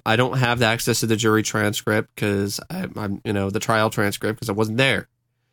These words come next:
Um, and I, and I don't know if I can even get access to that.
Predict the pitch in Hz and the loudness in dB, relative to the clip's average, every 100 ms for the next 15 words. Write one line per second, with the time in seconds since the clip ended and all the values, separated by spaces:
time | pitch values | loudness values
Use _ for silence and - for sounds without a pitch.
0 | _ _ _ _ _ 107 110 107 104 104 | _ _ _ _ _ 2 4 6 4 4
1 | 104 104 - 107 107 110 120 117 117 113 | 2 0 0 2 2 4 4 4 4 2
2 | 110 113 110 117 117 117 113 151 127 107 | 4 0 2 0 2 2 4 4 4 2
3 | - 101 - 101 95 92 | 0 0 0 -2 -2 -2